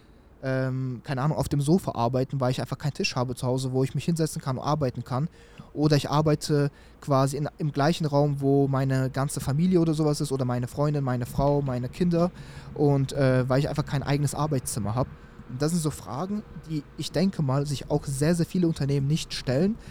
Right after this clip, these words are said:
dass wenn man sagt, „Ey, wir gehen jetzt alle hundert Prozent remote“,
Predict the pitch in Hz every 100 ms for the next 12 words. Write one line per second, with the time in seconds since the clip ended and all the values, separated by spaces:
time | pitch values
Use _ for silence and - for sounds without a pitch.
0 | - - 143 139 147 160 151 143 143 -
1 | 139 139 139 135 147 120 135 139 160 151
2 | - - 127 117 165 180 156